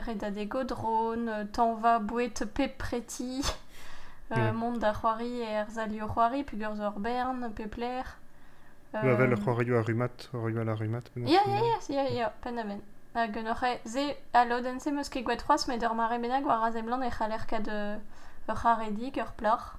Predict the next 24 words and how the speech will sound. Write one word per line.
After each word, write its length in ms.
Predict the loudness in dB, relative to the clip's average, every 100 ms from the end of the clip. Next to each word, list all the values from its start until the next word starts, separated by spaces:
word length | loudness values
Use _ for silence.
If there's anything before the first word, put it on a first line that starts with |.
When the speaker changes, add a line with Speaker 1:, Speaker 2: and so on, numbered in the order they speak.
| -14 -18 -20 -16 -14 0
Speaker 1:
Hag, 200 | 2 2
euh, 420 | 2 -2 -2 -2 -2
mont 220 | -2 0
da 80 | 0
bourmen 460 | 0 -2 -2 -2
gant 180 | 0 0
tir 320 | 0 0 2
a 60 | 2
e 120 | 2
profoudeiñ 640 | 2 0 -2 -4 -4 -4 -8
a 20 |
tout 180 | -10 -12
se. 80 | -10 -8
E 100 | -6
ze, 140 | -6 -8 -6
men 220 | -4 -2
n'eo 100 | -2
ket 180 | -2 -2
a 60 | -2
ried 240 | -2 -2
ar 140 | -4 -4
c'hazh. 600 | -6 -4 -4 -2 -2 -2 -4 -12 -14 -12 -12 -12
<laughs> 800 | -12 -12 -12 -12 -14 -16 -16 -16
Setu. 500 | -12 -10 -8 -2 0